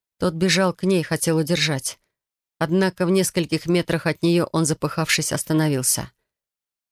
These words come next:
«Нет», — сказал он ей. Наконец-то он заговорил. Но тон его был не приказным, скорее умоляющим. И потом его голос... В голосе было что-то странное.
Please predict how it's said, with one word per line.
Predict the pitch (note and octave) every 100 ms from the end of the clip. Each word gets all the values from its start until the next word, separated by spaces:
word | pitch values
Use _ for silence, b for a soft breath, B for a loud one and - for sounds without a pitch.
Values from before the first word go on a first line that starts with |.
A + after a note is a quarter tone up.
| -
«Нет», — | C#3 C3+ - - _ -
сказал | - F#3 E3 E3
он | D#3
ей. | D3 C3+ B2+ - _ _ _ _ _ _
Наконец-то | F#3 F#3 G3 F3 F3 E3 - F3+
он | F3
заговорил. | E3+ F3+ F3+ F#3 C#3+ C#3+ - _ _ _ _ _
Но | F#3 G3
тон | - A3+ A3
его | G3+ G3
был | F3 G3
не | F#3+
приказным, | G3 F#3+ F#3+ G3 F3 G#3+ F3
скорее | - E3+ E3
умоляющим. | E3 E3+ E3 F#3+ D#3 - C3 C#3 _ _ _ _ _ -
И |
потом | - G3+ - G#3 E3
его | E3 D#3+
голос... | E3 D#3 B3+ G3+ C3+ - - _ _ _ _ _ _
В | E3+
голосе | A#3 B3+ -
было | F#3 A3
что-то | G#3 - A3 G3+
странное. | - A3+ G3+ C3 C3+ C3 D3